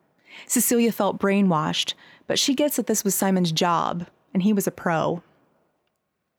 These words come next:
The day after reporting Simon to the authorities in Norway and England and blocking him from contacting her,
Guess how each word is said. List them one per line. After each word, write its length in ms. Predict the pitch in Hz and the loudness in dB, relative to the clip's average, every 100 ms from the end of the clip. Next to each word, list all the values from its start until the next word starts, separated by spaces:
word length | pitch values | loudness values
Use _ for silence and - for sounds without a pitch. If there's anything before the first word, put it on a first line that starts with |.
| _ | _
The 60 | 220 | -2
day 220 | 196 226 | 2 2
after 200 | 269 277 | 2 2
reporting 440 | 285 - 233 214 208 | 0 2 2 2 2
Simon 340 | 190 185 190 | 2 2 2
to 80 | 196 | 2
the 140 | 214 | 2
authorities 520 | 233 185 170 175 175 | 2 2 2 2 2
in 120 | - 170 | 2 2
Norway 340 | 170 175 208 | 2 2 2
and 80 | 226 | 2
England 480 | 196 165 160 165 - - | 2 2 0 -2 -4 -4
and 120 | 196 | 0
blocking 380 | 214 175 - 196 | 2 0 2 0
him 140 | 175 | 2
from 120 | 175 180 | 0 0
contacting 580 | 208 220 208 - 160 | 0 0 0 -2 0
her, 340 | 175 165 160 | 2 0 0